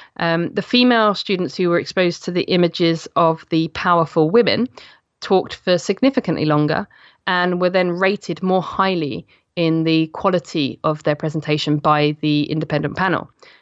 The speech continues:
So although it's not clear exactly why that phenomenon occurs and why it works, but it does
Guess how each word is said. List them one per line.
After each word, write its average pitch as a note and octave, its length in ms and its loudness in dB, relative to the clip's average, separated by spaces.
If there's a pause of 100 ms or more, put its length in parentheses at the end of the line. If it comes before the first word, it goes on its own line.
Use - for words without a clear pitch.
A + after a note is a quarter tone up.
So F3+ 520 0 (680)
although A#3+ 280 4
it's - 240 0
not G3 180 -2 (300)
clear F3 500 0 (240)
exactly F#3 380 -6
why F3 300 0
that F#3 200 -4
phenomenon G3+ 520 -4
occurs F#3+ 380 -4
and E3+ 120 -8
why F3+ 200 -2
it - 80 -8
works, G#3 360 -2
but - 320 -2 (240)
it F#3 100 -12
does G#3 280 0